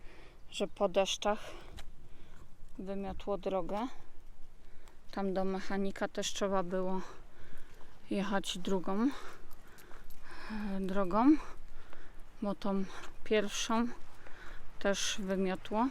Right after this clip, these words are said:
Piasek podmyło. Czekamy już w kolejce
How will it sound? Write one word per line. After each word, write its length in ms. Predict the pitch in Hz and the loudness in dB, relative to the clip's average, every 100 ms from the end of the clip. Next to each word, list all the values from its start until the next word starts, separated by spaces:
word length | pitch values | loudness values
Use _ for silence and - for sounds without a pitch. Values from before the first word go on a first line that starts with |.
| - - - - - - - - - - - - - - - - - - - - - - - - - - - | 0 -2 -2 0 0 0 0 -4 -4 -2 0 0 -2 -2 0 0 -2 -2 -4 -6 -8 -8 0 2 4 8 12
Piasek 400 | 196 196 - 202 | 12 12 8 4
podmyło. 720 | - - 196 190 185 185 202 254 - - - - - - - - - - - - - - - - - - - - - - - - - - - - - - - - - | 2 0 2 2 2 2 2 2 0 -4 -6 -6 -4 -4 -6 -6 -6 -10 -10 -10 -10 -10 -10 0 2 2 2 2 2 2 0 2 2 0 -6 -4 -2 4 4 4 0
Czekamy 520 | - 214 220 208 202 | 0 2 4 4 4
już 200 | 190 190 | 4 4
w 440 | - - - - - | 6 6 6 0 6
kolejce 720 | 226 214 185 - - 214 254 | 10 10 8 8 8 8 6